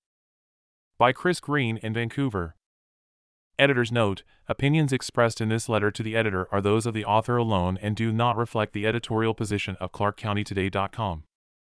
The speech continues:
Washington State's recent Cap and Trade program, backed by Governor Inslee, has brought about unforeseen hardships for our citizens.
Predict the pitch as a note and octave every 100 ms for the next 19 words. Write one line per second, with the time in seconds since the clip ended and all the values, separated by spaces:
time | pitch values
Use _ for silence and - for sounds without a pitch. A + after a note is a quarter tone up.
0 | _ _ _ _ A2+ B2+ C#3 F3 E3 D3
1 | - A#2 - A2+ A2 C3 - G#2+ G2+ -
2 | G#2+ - C3 - G2 F2+ F#2 F#2 _ _
3 | A2+ A#2+ - A#2 A2+ A#2 C3 B2+ C3+ F#2+
4 | F#2 - - - A2+ G#2+ B2 C3 A2+ A2
5 | A#2+ C3 C#3 C3+ - B2+ A2+ C3 - G2
6 | - - G#2 G#2 - C3+ A2+ D#2+ -